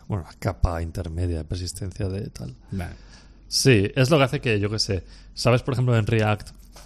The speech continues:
Speaker 1: que puedes, o en React o en Vue o lo que sea, que tú paras en cliente, por ejemplo, envías un mensaje,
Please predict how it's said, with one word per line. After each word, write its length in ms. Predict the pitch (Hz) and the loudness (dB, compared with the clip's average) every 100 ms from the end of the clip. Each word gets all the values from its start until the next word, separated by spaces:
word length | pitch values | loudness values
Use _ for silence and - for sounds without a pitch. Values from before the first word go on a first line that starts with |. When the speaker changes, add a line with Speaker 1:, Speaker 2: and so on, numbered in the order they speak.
| - - - - - | -20 -20 -20 -20 -8
Speaker 1:
que 120 | - | -4
puedes, 460 | - 113 95 90 85 | -4 -2 -2 -2 -4
o 60 | 104 | -6
en 80 | |
React 260 | 82 90 - | 0 0 4
o 120 | 98 | 2
en 100 | 82 | 2
Vue 160 | 80 87 | 2 4
o 120 | 92 | 4
lo 100 | 82 | 2
que 80 | 82 | 0
sea, 240 | - 90 - - - - | 0 0 -4 -16 -20 -10
que 320 | - 87 82 - - - | -4 -4 -4 -14 -20 -12
tú 120 | - | -6
paras 200 | 101 110 | -2 -2
en 80 | 113 | -4
cliente, 260 | 104 110 113 | -2 -2 -2
por 80 | 95 | 0
ejemplo, 160 | 98 | 0
envías 240 | 90 95 - | 0 0 -2
un 60 | |
mensaje, 560 | 104 101 127 120 113 | -2 -2 -2 0 -2